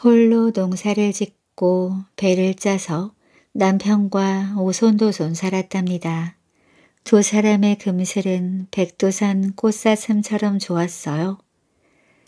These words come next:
어느 하루 여인이 밭일을 할 때였습니다. 눈이 먼 남편은 언제나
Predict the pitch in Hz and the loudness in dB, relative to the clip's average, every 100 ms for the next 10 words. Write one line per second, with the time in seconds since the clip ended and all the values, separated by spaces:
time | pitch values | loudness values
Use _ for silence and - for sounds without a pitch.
0 | _ 202 190 190 196 202 214 202 165 196 | _ 2 4 4 0 2 0 0 -2 -4
1 | - _ _ _ _ 202 202 208 214 214 | -10 _ _ _ _ 4 6 6 4 4
2 | 214 - 185 185 196 202 202 208 214 208 | 2 0 -4 -2 0 0 -2 0 -2 -2
3 | 208 202 - 202 190 175 160 175 - _ | -2 -2 -2 -2 0 -2 -6 -6 -12 _
4 | _ _ _ _ - 214 214 214 214 214 | _ _ _ _ 0 4 6 4 4 2
5 | 202 185 175 180 202 190 190 185 190 196 | 0 -2 -4 -4 -4 -2 -2 -4 -6 -6
6 | 170 175 170 190 185 180 180 185 | -4 -2 -2 -2 -2 -2 -4 -8